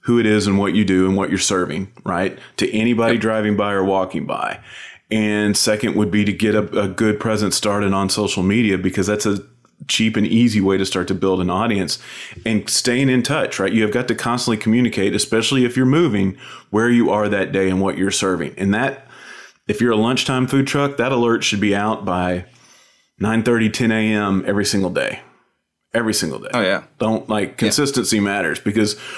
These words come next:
Speaker 1: once you start missing a few days, you, you know, you can forget it. Like, people will just forget that, that you were there, and they'll move on to something else. So consistency matters.
Speaker 2: Well, let's,
Speaker 1: Um,
Speaker 2: let's just
Speaker 1: go ahead.
Speaker 2: I was gonna s-, say,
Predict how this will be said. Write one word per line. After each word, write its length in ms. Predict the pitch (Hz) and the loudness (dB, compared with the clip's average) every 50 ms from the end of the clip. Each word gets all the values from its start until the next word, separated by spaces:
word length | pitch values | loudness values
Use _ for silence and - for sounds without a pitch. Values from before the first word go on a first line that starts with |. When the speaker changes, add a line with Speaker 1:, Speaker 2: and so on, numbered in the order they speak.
| - - - | -12 -6 -2
Speaker 1:
once 220 | 107 123 135 135 | 0 0 0 0
you 60 | 139 135 | 0 0
start 220 | - 139 113 - | 0 0 0 2
missing 300 | 104 107 104 - - 123 | 2 0 2 2 0 0
a 40 | 120 | 0
few 200 | - 139 139 139 | 2 2 2 4
days, 500 | 139 139 143 143 143 147 147 143 - - - - - - - - - - - | 4 2 2 2 2 0 0 -2 -6 -10 -14 -20 -20 -20 -20 -20 -20 -16 -6
you, 120 | - - 98 | -2 0 0
you 160 | - - 101 | 2 2 2
know, 320 | 98 85 90 87 82 92 - - | 0 2 0 0 -2 -4 -6 -6
you 40 | - - 113 | -2 -2 -2
can 40 | - | 0
forget 340 | - 92 90 90 98 107 | -2 -2 -2 0 2 2
it. 260 | 95 87 - - - - | 2 0 -2 -4 -6 -6
Like, 360 | 95 95 90 90 165 151 - | -4 -2 -2 -2 -4 -6 -6
people 240 | - 113 110 110 104 | -4 -2 0 0 0
will 100 | 95 98 92 | 0 0 0
just 260 | 98 101 92 - - | 2 0 0 -2 -4
forget 400 | - - 104 98 90 101 98 - | -4 -4 -2 -2 0 0 -2 0
that, 360 | - 90 - - - - _ - | 0 -2 -2 -2 -8 -12 _ -2
that 160 | - - - | -2 0 0
you 100 | 95 98 | 0 0
were 100 | 92 87 | 0 2
there, 220 | 92 95 104 104 104 | 2 2 2 2 2
and 120 | 101 98 | 0 0
they'll 80 | 98 95 | 2 2
move 220 | 98 95 92 95 | 2 2 2 2
on 140 | 92 92 95 | 0 0 -2
to 60 | 98 | -2
something 320 | - - 82 82 - 71 | -2 -2 -4 -4 -4 -4
else. 420 | 87 92 85 85 - - - - _ _ _ _ _ _ _ _ _ _ _ _ - - | -4 -4 -4 -4 -4 -8 -10 -14 _ _ _ _ _ _ _ _ _ _ _ _ -18 -12
So 80 | - 82 | -8 -4
consistency 580 | - 90 - - 107 104 - 95 80 - 82 | -4 -2 0 0 0 0 0 -2 -2 -2 -2
matters. 460 | 80 82 85 87 85 82 80 - - - _ _ _ _ _ _ _ _ _ _ _ _ - - - - - - - - - _ - | -2 -2 -2 -2 -4 -4 -6 -8 -12 -20 _ _ _ _ _ _ _ _ _ _ _ _ -20 -20 -20 -20 -20 -18 -18 -20 -18 _ -4
Speaker 2:
Well, 160 | 110 127 131 127 | -2 0 2 2
let's, 260 | 127 123 120 110 104 | 4 4 4 2 2
Speaker 1:
Um, 80 | 95 | 2
Speaker 2:
let's 180 | 127 180 175 - | 2 0 0 0
just 360 | 165 160 151 - - - _ _ _ _ _ _ _ - | -2 0 0 -2 -2 -4 _ _ _ _ _ _ _ 0
Speaker 1:
go 100 | 185 208 | 0 2
ahead. 260 | 190 151 98 - - - _ _ | 2 0 -2 -4 -8 -18 _ _
Speaker 2:
I 60 | - 123 | -4 -4
was 100 | 123 - | -2 -2
gonna 100 | 135 127 | -4 -6
s-, 220 | 117 - - - - _ _ _ _ - | -6 -8 -10 -14 -18 _ _ _ _ -8
say, 160 | 131 117 | -6 -6